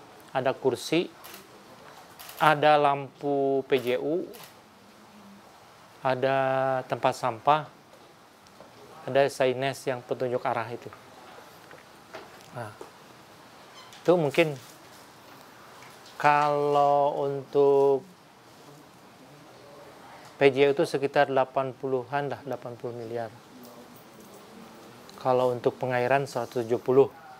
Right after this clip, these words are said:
Nah, untuk P J U dan pengairan masih proses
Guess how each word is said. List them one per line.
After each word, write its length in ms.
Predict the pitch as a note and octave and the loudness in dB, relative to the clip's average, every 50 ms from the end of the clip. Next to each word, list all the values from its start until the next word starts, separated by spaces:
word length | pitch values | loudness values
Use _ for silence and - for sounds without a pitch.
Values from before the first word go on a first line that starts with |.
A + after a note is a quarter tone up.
| - - - - | -20 -20 -20 -12
Nah, 160 | - C3 C3 | -6 -4 -2
untuk 320 | C#3 C#3 C3+ D#3+ E3 - - | -2 0 0 0 -2 0 2
P 160 | - E3+ D3+ | 2 2 4
J 160 | C3+ D3+ D3+ | 4 2 4
U 160 | D3+ F3 F#3+ | 4 4 4
dan 160 | F3 E3+ D#3 C#3+ | 4 2 2 0
pengairan 560 | D3+ D3+ D3 C#3+ C#3 C3+ D3+ F3 F#3 F#3 E3 - - - - - - - - - - - - - - - - | -4 -2 -2 0 2 4 4 2 2 0 -4 -12 -20 -20 -20 -20 -20 -20 -20 -20 -20 -20 -20 -20 -14 -8 -6
masih 320 | C#3+ C3 - - F3 E3+ | -6 -4 0 0 0 0
proses 880 | - - C#3+ B2+ - - C#3 C3+ B2 - - - - - - - - | 2 0 -2 0 0 -2 -2 -2 -2 -4 -12 -16 -16 -16 -18 -18 -20